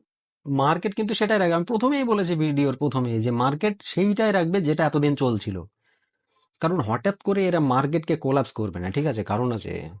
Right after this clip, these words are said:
মাছ ধরা পড়লে ওরা ধরবে না, অল্প ধরবে। ওরা স্মাগলিং করতে না পারলে, যদি সাপ্লাই করতে না পারে ইন্ডিয়াতে, তবু ওরা মাছ কম ধরবে, স্বাভাবিক ব্যাপার। ওরা মার্কেটকে কোনো সময় কোলাপস করবে না, ঠিক আছে? মার্কেটের একটা যে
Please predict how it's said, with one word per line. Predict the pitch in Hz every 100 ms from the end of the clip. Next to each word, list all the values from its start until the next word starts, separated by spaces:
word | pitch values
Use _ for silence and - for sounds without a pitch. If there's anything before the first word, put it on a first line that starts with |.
| _
মাছ | 104 127 190
ধরা | 180 117 117 147
পড়লে | - 160 170
ওরা | 139 120
ধরবে | 104 107 98
না, | 87
অল্প | - 117 107
ধরবে। | 98 92 80 - _ _ _ _ _ _ _ _ _ _ _ _ _ _ _ _ _ _ _ _ _ _ _
ওরা | - 127 143
স্মাগলিং | 131 117 123 143
করতে | 143 135
না | 139 135
পারলে, | 139 143 139 139 147
যদি | 143 127 135 143
সাপ্লাই | - 104 131 139
করতে | 135 127 143
না | 127 135
পারে | 139 135 135
ইন্ডিয়াতে, | 131 131 135 127 139 131
তবু | - 156 160 104 90 _ _ _ _ _ _ _ _ -
ওরা | 127
মাছ | 135 127 135
কম | - 139 127
ধরবে, | 107 90 82 80 _
স্বাভাবিক | - - 151 185 185
ব্যাপার। | 147 151 147 131 110 107 -
ওরা | 120 139
মার্কেটকে | 110 104 139 147 170 170
কোনো | 156 151
সময় | 151 147
কোলাপস | 139 131 139
করবে | - 120 107
না, | 98
ঠিক | 101 139
আছে? | 120
মার্কেটের | 98 120 147 165 180
একটা | 160 180
যে | 160 175 180 175